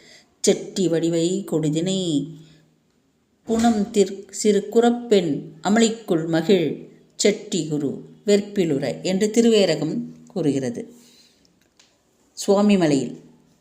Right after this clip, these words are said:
வேடனாக வந்து வள்ளியுடன் பேசும்போது, வள்ளியின் தந்தை வர அகன்று சென்று வேங்கை மரமாக நின்றாராம் முருகன். அவர்கள் அகன்றுவிட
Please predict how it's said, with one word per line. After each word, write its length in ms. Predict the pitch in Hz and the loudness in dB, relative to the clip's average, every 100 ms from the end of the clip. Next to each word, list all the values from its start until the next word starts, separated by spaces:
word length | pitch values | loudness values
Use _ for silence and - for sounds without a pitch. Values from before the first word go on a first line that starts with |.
| _ _ 190 | _ _ 2
வேடனாக 640 | 226 285 294 277 247 240 | 6 8 6 6 4 4
வந்து 260 | 208 202 196 | 4 2 2
வள்ளியுடன் 580 | 180 214 247 233 190 | 2 2 2 0 0
பேசும்போது, 920 | - 180 202 233 202 165 151 143 165 180 | 2 4 4 2 2 2 2 0 0 2
வள்ளியின் 520 | 180 233 247 240 180 | 4 4 4 2 4
தந்தை 380 | 143 165 196 170 | 2 2 0 0
வர 360 | 143 147 - - | -2 -4 -8 -4
அகன்று 500 | 190 214 214 208 - | -2 0 -2 -4 -4
சென்று 600 | 160 151 156 117 123 160 - - _ | -4 -4 -4 -6 -6 -8 -12 -20 _
வேங்கை 320 | 175 226 247 | 2 4 4
மரமாக 520 | 220 175 165 151 147 156 | 2 0 0 -2 -2 -2
நின்றாராம் 580 | 147 135 131 123 131 | -2 -2 -4 -6 -6
முருகன். 420 | 131 123 127 117 - - _ _ _ _ _ _ _ - _ _ _ _ _ _ _ | -10 -10 -10 -10 -12 -20 _ _ _ _ _ _ _ -20 _ _ _ _ _ _ _
அவர்கள் 380 | 175 220 226 196 | 0 2 2 0
அகன்றுவிட 920 | - 180 226 247 240 170 135 135 156 | 0 2 2 4 2 2 0 -2 -6